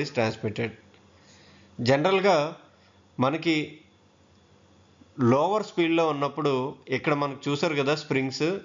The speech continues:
ఇందాక మనం స్ప్రింగ్స్ చూసాము, అందులో పార్ట్స్ చెప్పుకున్నప్పుడు చెప్పలేదు. So ఇక్కడ ఇవి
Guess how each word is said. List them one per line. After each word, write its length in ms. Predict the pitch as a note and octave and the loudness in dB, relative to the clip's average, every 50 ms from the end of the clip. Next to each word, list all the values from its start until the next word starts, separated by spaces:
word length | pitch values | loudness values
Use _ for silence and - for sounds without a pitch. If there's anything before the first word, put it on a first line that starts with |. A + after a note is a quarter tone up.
| - B2 | -4 0
ఇందాక 180 | A#2+ B2 C3+ B2+ C3 | 0 2 2 2 0
మనం 140 | B2+ B2+ B2 B2 - | -2 -2 -4 -6 -4
స్ప్రింగ్స్ 340 | - B2+ B2+ D3 C#3+ - - | -4 -2 -2 -2 -4 -4 -4
చూసాము, 360 | B2+ A#2 - A#2 G#2+ G#2+ G#2+ G#2+ - - - A#2+ A2+ | -4 -2 -2 -2 -2 -2 -4 -6 -8 -12 -6 -4 -2
అందులో 220 | A2 A2+ A#2+ A#2+ A2+ B2+ | 0 2 0 0 2 2
పార్ట్స్ 260 | A2+ A#2 A2+ - - | 0 0 0 -2 -4
చెప్పుకున్నప్పుడు 500 | A#2 - - B2 A#2 A#2 A#2 B2+ B2+ - A#2 | -4 -2 -2 0 0 0 -2 -2 -2 -4 -4
చెప్పలేదు. 440 | G#2+ - B2 A2+ G#2+ G#2 G#2+ C3+ F#3 - - - - - - - - _ - | -4 -2 -2 -2 0 0 0 -2 -2 -4 -8 -18 -20 -20 -20 -20 -20 _ 0
So 80 | - D3+ D#3 D3 | 2 2 2 2
ఇక్కడ 160 | D#3 E3+ E3+ D#3+ D3+ C#3+ C#3+ | 0 0 2 2 2 2 2
ఇవి 180 | D#3 F#3+ F3+ | 2 2 2